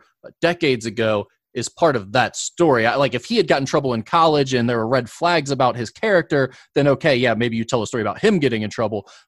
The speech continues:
But to me, this isn't, like, a, something about journalism where you need to tell the story.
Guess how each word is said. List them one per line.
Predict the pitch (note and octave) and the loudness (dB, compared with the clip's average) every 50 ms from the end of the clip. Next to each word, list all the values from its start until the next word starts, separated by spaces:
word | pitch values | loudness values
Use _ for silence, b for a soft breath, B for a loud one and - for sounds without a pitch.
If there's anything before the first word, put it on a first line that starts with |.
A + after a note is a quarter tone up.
| b - | b 0
But | C#3+ C#3 - - | 0 0 0 -2
to | - D#3 | -4 -2
me, | F3+ A#3 G#3+ | -2 0 2
this | F3+ F3+ - | 0 0 0
isn't, | F3+ E3 E3 D3+ C3 | 0 0 -2 -2 -2
like, | C#3 C3 A#2+ A2+ - - | -2 -2 -2 -2 -4 -6
a, | B2+ A#2+ A#2 _ _ _ | -6 -6 -6 _ _ _
something | - - D#3 D3 C3 C3+ C3 | -4 -2 -2 0 0 -2 -2
about | B2 A#2 G#2+ G#2 | -2 -2 -4 -2
journalism | - C3 C3+ B2+ A#2 A2+ G2+ A2+ G#2+ | -2 -2 0 0 0 -2 -2 -2 -4
where | A2 A2 | -2 -2
you | A2 A2 G#2+ | -2 -2 -2
need | A2 A2+ A#2+ C3+ C#3+ C3+ A#2 | -2 0 0 -2 -2 -4 -6
to | A2+ | -8
tell | - B2 G#2 F#2+ | -6 -6 -6 -6
the | F#2+ | -6
story. | - - - C#3+ A#2+ G2 D#2 - | -6 -4 -2 -2 -2 -2 -6 -10